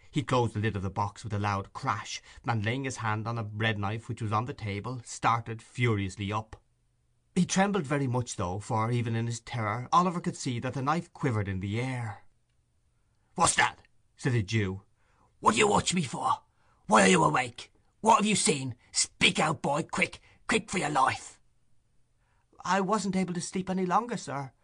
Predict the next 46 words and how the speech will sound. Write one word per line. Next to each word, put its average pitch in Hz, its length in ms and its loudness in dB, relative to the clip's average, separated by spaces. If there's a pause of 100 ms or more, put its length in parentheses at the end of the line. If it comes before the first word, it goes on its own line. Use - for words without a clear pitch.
(140)
replied 120 400 0
Oliver 110 320 0
meekly. 120 500 -4 (240)
"I - 120 0
am 180 80 -2
very 185 180 0
sorry 165 300 0
if 160 100 -4
I 160 60 -2
have 190 80 -4
disturbed 151 480 -4
you, 175 60 -4
sir." 185 420 -6 (500)
"You 190 140 6
were 208 60 8
not 190 180 8
awake 175 260 4
an 190 140 6
hour 147 160 4
ago?" 151 400 0 (300)
said 160 200 0
the 143 80 2
Jew, 127 280 2
scowling 131 540 0
fiercely 123 460 -2
on 110 120 0
the 113 80 -2
boy. 117 420 0 (520)
"No, 196 280 2 (400)
no, 202 180 4
indeed," 196 380 0 (300)
replied 110 340 0
Oliver. 104 440 -2 (720)
"Are 160 80 4
you 160 80 8
sure?" 139 420 6 (540)
cried 139 240 2
the 113 80 2
Jew, 104 280 0
with 107 160 -4
a 117 60 -4
still 120 340 -2
fiercer 120 480 0
look 110 220 -2
than 98 160 -4
before, 107 560 -6